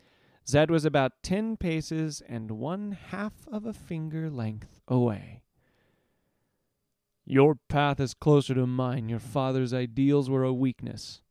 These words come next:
Ionia could no longer afford them," Zed said. He leaned back in his chair, keeping himself just outside of the range Shen would need to strike a killing blow.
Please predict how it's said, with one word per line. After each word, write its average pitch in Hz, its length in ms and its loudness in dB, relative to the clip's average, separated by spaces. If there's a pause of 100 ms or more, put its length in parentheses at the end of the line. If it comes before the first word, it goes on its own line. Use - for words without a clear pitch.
Ionia 127 640 0
could 120 220 -10
no 135 240 2
longer 131 400 0
afford 120 440 -2
them," 113 340 -8 (360)
Zed 123 360 4
said. 123 460 -4 (480)
He 151 120 2
leaned 170 280 4
back 156 260 4
in 151 60 0
his 143 180 -2
chair, 120 380 -4
keeping 139 380 -4
himself 127 480 -4
just 262 400 -4
outside 185 420 -4
of 175 100 -8
the 170 120 -4
range 135 400 0
Shen 135 340 -4
would 131 160 -2
need 131 180 -4
to 131 80 -4
strike 127 340 -4
a 135 40 -8
killing 127 380 -6
blow. 117 320 -8